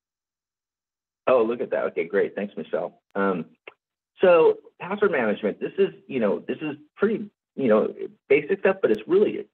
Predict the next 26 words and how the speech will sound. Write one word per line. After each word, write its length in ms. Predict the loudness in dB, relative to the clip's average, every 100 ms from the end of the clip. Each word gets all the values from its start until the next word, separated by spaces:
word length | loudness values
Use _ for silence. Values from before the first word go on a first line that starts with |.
| _
actually 320 | -6 -4 0 2
one 180 | 2 2
of 20 |
the 60 |
most 220 | 2 0 -2
important 480 | -4 0 0 -2
things, 240 | -8 -10 -10 -16 _ _ _ _ 0
um, 520 | 4 6 6 4 0 -2
'cause 140 | -2 2
we're 220 | 0 0
still 200 | 0 0
using 280 | 0 -2 -2
passwords 480 | -2 -4 -2 -2 -2
in 100 | -8
today's 360 | -4 -2 -2 -2
world. 260 | -4 -4 -6 -4
Uh, 360 | 0 4 4 4
they 80 | 2
haven't 300 | 0 -2 -4
figured 240 | 0 4
out 140 | 6 4
a 40 |
way 320 | 4 4 4
around 380 | 2 2 2 0
that 200 | -2 -2
yet. 300 | 0 0 -2